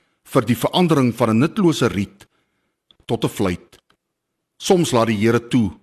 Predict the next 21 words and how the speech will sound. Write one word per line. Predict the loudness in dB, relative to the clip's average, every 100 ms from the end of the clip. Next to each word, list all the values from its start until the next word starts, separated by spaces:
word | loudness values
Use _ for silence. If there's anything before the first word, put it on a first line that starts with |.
| _
dat | -4 0
daar | 0
swaar | 0 0 0 0
kry | 0 -2
of | 0 0
hartseer | -2 -2 -4 0 0
in | 0 -2
ons | -2
lewens | -4 -2 -4
kom. | -2 -4 -4 -12 _ _ _ _ _ _ _ 0
Ons | 2 0 0
word | 2 2 0
daardeur | 0 0 0 0
gesnoei. | 0 -6 -2 -2 -2 -8 _
En | -2 2
ja, | 2 2 -2 -8 -20 _ _ -4
dit | -2
is | -2 -2
ongerieflik | -2 2 0 2 0 0
en | -2
seer, | -2 0 0 0